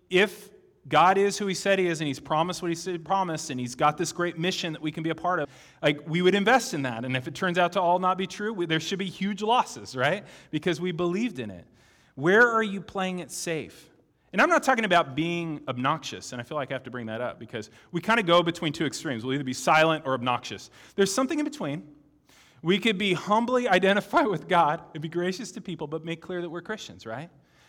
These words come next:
Um, it, it's important to realize, guys, when you look in Ephesians six and you look at the armor of God, it doesn't include camouflage, okay? The armor of God does not include camouflage.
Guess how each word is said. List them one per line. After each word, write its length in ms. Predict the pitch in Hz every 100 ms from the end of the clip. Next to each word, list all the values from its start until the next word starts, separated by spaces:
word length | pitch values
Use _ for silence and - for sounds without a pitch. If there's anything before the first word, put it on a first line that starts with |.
| _ _ _
Um, 220 | 147 160 156
it, 140 | 185 202
it's 160 | 208
important 360 | 208 - 226 262
to 40 |
realize, 380 | 247 220 208 165
guys, 180 | 175 147
when 120 | 156
you 80 | 185
look 140 | 269
in 60 | 262
Ephesians 400 | 214 226 196 180
six 260 | - 185 180
and 60 |
you 80 | 165
look 140 | 180
at 60 | 170
the 60 | 165
armor 240 | 160 170
of 100 | 139
God, 300 | 147 151 151 -
it 160 | 143
doesn't 280 | 180 185 190
include 360 | 180 - 170 -
camouflage, 640 | 147 139 - 104 82 - _ _ _ _ _ _ _ _ _ 127
okay? 400 | 143 156 170 175
The 140 | 156 180
armor 240 | 175 202
of 80 | 185
God 160 | 190
does 100 | 170
not 200 | 160 160
include 260 | 160 156 147
camouflage. 480 | 151 139 - 107